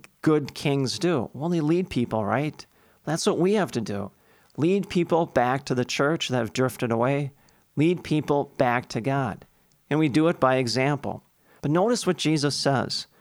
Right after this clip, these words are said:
"Whoever wishes to come after me must deny himself, take up his cross, and follow me. For whoever wishes to save his life will lose it, but whoever loses his life for my sake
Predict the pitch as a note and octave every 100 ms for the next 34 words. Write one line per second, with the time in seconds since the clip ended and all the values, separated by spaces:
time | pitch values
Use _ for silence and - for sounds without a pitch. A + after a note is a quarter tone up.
0 | _ _ _ _ F3 G3 A3 G#3 - D#3+
1 | - C3+ C#3 C#3 C#3+ - B2 B2 A#2+ A#2+
2 | - A#2+ B2 C3+ D#3+ D#3+ - A#2+ A#2 -
3 | - D3 D#3+ E3 D3+ - B2+ B2 A#2+ A#2+
4 | - C3 C#3+ B2+ G#2 G2 - _ _ _
5 | - D3 D#3+ F3+ F#3 E3+ E3+ D#3 C3 B2+
6 | - D#3+ E3+ D3+ G#2 B2 B2+ A#2+ G#2+ A2
7 | E3 C#3 G#2+ - _ _ _ _ - -
8 | C#3 F3+ G3+ E3 D3 F#3 D#3 C3+ A#2 B2
9 | B2+ A2+ - B2 B2 C#3 - B2+ B2 -